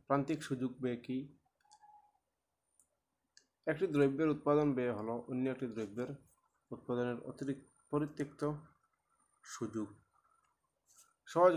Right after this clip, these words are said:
কথা, একটি দ্রব্য অধিক পরিমাণে যে পেতে হলে অন্য দ্রব্যের কিছু পরিমাণ ছাড়তে হয়। প্রান্তিক উৎপাদন বলতে আমরা সাধারণত বলে থাকি যে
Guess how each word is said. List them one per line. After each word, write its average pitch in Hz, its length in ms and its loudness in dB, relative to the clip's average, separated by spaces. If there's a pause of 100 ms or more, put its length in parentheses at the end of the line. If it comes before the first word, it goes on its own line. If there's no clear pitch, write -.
কথা, 147 200 2
একটি 151 180 -2
দ্রব্য 135 240 4 (100)
অধিক 147 240 0
পরিমাণে 131 320 2 (100)
যে 120 60 -2 (120)
পেতে 127 280 -4
হলে 120 180 0 (480)
অন্য 139 180 4 (120)
দ্রব্যের 131 340 2 (160)
কিছু 131 240 -4
পরিমাণ 123 320 -2
ছাড়তে 107 340 -8
হয়। 101 160 -14 (920)
প্রান্তিক 151 480 0
উৎপাদন 147 320 2 (100)
বলতে 117 240 -6
আমরা 123 200 -4
সাধারণত 123 380 -4 (120)
বলে 110 220 -4
থাকি 123 200 -8 (540)
যে 117 180 -4